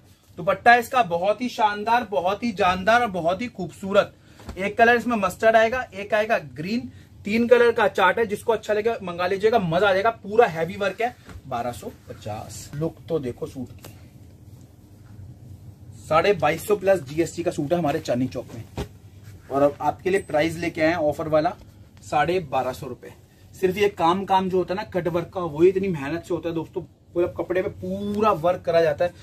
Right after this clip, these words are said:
फिर उसको आग से जला के फिर उस पे कट वर्क का काम होता है, उस पे रेशम का काम करा गया है। बहुत ही beautiful color आएंगे इसमें चार,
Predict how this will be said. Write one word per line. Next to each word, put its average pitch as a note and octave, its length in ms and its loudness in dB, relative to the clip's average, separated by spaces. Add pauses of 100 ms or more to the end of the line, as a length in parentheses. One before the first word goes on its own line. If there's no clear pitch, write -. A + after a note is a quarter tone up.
(200)
फिर F3+ 100 -2
उसको - 160 -4
आग D#3 360 -2
से F#3 120 -4
जला E3+ 180 2
के F3+ 120 -8
फिर F#3+ 80 -2
उस F3+ 100 -2
पे G3 120 -8
कट E3 160 -2
वर्क E3 160 -2
का E3 100 -6
काम D#3 260 0
होता F3 180 -2
है, F#3 40 -2
उस - 60 -8
पे F#3+ 80 -4
रेशम D#3 340 -2
का E3 100 -4
काम D3+ 240 -2
करा D#3+ 180 2
गया E3 140 -2
है। G3 140 -2 (320)
बहुत D3+ 280 -4
ही F3+ 60 -8
beautiful E3+ 460 -4 (300)
color E3+ 120 -4
आएंगे F3+ 360 -4
इसमें E3 340 -6 (160)
चार, F3 360 2